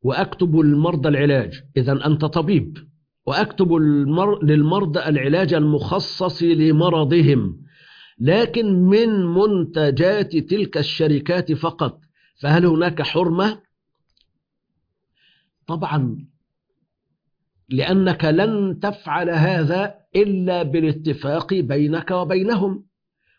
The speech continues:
وهذا الاتفاق أكيد فيه ما يعرف بالشيء اللي من تحت الترابيزة. بهذا أنت تسقط فرصة،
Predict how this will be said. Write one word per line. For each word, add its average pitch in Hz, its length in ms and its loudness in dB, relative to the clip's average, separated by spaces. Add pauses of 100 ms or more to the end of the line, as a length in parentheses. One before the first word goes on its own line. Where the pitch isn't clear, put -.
وهذا 185 320 -2
الاتفاق 151 840 -4 (500)
أكيد 190 720 0 (260)
فيه 208 580 0
ما 180 240 0
يعرف 185 580 0 (440)
بالشيء 170 840 0
اللي 165 200 0
من 151 220 0
تحت 139 260 -10
الترابيزة. 185 720 -6 (1040)
بهذا 208 640 2
أنت 214 400 -6
تسقط - 580 -4
فرصة، 170 840 -2